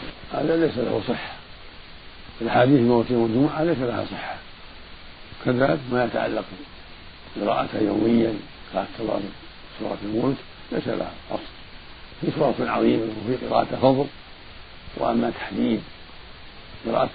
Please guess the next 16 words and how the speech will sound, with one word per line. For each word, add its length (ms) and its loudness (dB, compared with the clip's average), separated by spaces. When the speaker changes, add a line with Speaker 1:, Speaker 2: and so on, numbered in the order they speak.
Speaker 2:
كل 160 0
يوم 460 4
كذا 200 -2
وكذا 460 0
فلا، 220 2
لا 180 2
أصل 140 -10
له. 180 -8
نعم. 240 -6
Speaker 1:
الله 420 -8
المستعان. 640 -2
Speaker 2:
نعم. 100 8
Speaker 1:
جزاكم 440 -4
الله 140 -6
خيرا. 80 4
Speaker 2:
نعم. 140 6